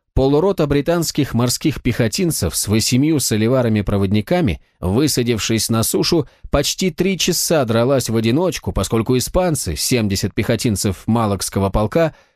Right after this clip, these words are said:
появились лишь к полудню, когда англичане уже грузились на корабли. Махара самолично, костеря, на чём свет стоит, своих соотечественников,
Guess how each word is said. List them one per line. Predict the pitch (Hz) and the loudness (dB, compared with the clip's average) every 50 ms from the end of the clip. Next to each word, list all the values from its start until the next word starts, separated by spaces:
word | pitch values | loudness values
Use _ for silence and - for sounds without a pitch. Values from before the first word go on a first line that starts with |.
| _ - | _ -2
появились | - 170 190 196 202 190 180 170 - - | 0 0 2 0 0 2 2 0 0 0
лишь | 175 170 - | 0 0 0
к | - - | -2 -2
полудню, | - 170 180 185 180 160 120 95 85 85 82 | 0 0 2 2 2 2 2 0 -2 -4 -2
когда | - 107 98 101 117 | -2 -2 0 0 0
англичане | 113 110 104 110 113 107 - 175 175 156 123 | 0 0 0 0 0 0 0 0 0 2 2
уже | 117 110 123 156 - - - _ _ | 2 2 2 2 0 -2 -6 _ _
грузились | - 95 107 135 156 151 120 120 147 147 135 131 - | -4 -2 0 2 2 2 2 2 0 0 0 -2 -2
на | - 143 | -2 -2
корабли. | 127 - 147 143 135 107 87 76 - - _ _ _ _ _ _ _ _ _ _ _ _ | -2 0 0 0 0 0 -4 -4 -6 -10 _ _ _ _ _ _ _ _ _ _ _ _
Махара | - 98 104 - 143 143 151 160 | 0 0 0 2 2 2 2 2
самолично, | 135 - - 156 156 160 160 175 202 202 156 - - - - 78 76 - _ _ _ | 0 0 0 0 0 0 0 0 0 -2 -2 -2 -4 -4 -6 -8 -8 -10 _ _ _
костеря, | - 131 123 113 - - - 120 127 143 139 | -2 -2 0 0 0 -2 0 0 2 2 0
на | 123 113 | 0 0
чём | - - 131 117 | 0 0 0 0
свет | 104 - 120 131 143 123 | 0 0 0 0 0 0
стоит, | - - - 113 120 120 113 | -2 -2 0 0 2 0 0
своих | - - 98 107 117 110 - | -2 -2 0 0 0 0 0
соотечественников, | - 113 104 95 - 120 - 156 135 - - 143 147 151 - 170 151 - | 0 0 0 0 0 0 0 -2 -2 -2 -2 0 0 2 0 0 -2 -2